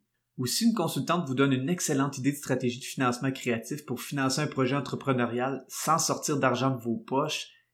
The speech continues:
et sans donner de garantie, ça peut valoir de l'or. Par contre, un des points qui est revenu est que sans action, la stratégie ne vaut rien,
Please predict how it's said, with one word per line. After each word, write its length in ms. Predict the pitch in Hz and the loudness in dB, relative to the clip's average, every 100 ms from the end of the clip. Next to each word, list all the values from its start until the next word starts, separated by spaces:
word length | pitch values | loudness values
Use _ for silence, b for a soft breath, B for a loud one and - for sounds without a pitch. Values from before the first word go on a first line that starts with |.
| - | -8
et 60 | |
sans 200 | 120 139 | 0 2
donner 240 | 131 127 127 | 4 4 2
de 60 | |
garantie, 720 | 123 120 113 113 - - 147 - _ _ _ _ | 4 2 2 -4 -6 -8 -8 -10 _ _ _ _
ça 180 | - 131 | -4 -2
peut 140 | 135 | 2
valoir 380 | 135 123 120 120 | 4 6 6 6
de 100 | 117 | 4
l'or. 420 | 113 110 107 - _ _ _ _ _ _ | 0 -2 -8 -16 _ _ _ _ _ _
Par 160 | - | -10
contre, 540 | - 135 175 175 - _ _ _ _ | -2 0 0 -2 -12 _ _ _ _
un 120 | 139 | 2
des 160 | 139 131 | 6 4
points 240 | - 156 | 4 -2
qui 120 | 160 | 0
est 40 | 127 | 2
revenu 540 | 113 127 123 143 202 - - | 4 2 2 -2 -2 -6 -6
est 80 | |
que 80 | 123 | -4
sans 260 | - 160 135 | 0 2 4
action, 460 | 123 - 143 147 - _ _ _ - | 2 2 0 -2 -6 _ _ _ -6
la 100 | 123 | -6
stratégie 460 | - 135 135 127 | -2 0 2 2
ne 60 | 139 | 2
vaut 180 | 127 120 | 4 4
rien, 320 | 110 113 | 2 -4